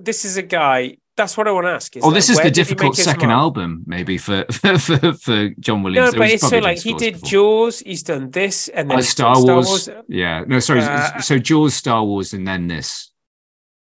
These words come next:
Speaker 2: 'Cause Star Wars
Speaker 1: but
Speaker 2: was seventy-seven.
Speaker 1: for me, it's, it's part of the, like, when I g-, went back to this and watched it in preparation for this episode, it's like,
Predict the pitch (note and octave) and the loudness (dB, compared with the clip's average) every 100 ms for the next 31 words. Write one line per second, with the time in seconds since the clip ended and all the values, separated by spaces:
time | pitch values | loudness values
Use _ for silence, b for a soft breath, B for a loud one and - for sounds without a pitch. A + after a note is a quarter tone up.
0 | _ _ _ - F#3+ - G2+ F3+ F3 - | _ _ _ -12 -4 0 2 2 2 -2
1 | - - - - F3+ A3 A3+ G3+ G3 G3 | -4 -4 -4 -4 -4 -2 -2 -4 -6 -6
2 | F3 A#3+ F3+ - - E3+ E3 E3 C#3+ - | -6 -6 -6 -8 -6 0 0 0 -6 -8
3 | C#3 B2+ A#2+ - A3 C#3 C#3 D3+ D#3 C#3+ | -6 -6 -6 -10 -6 -4 -2 -2 -2 -4
4 | - E3+ C3+ C3+ C#3 D3+ - C#3 - C3 | -10 -12 -10 -6 -6 -6 -8 -10 -10 -10
5 | - - C#3 - B2+ - A2+ - - - | -10 -10 -12 -10 -10 -8 -10 -10 -12 -10
6 | D3 C#3+ C#3+ - C3+ A2+ B2 - C3+ A#2+ | -8 -8 -10 -6 -6 -6 -8 -4 -2 -4
7 | A#2 | -8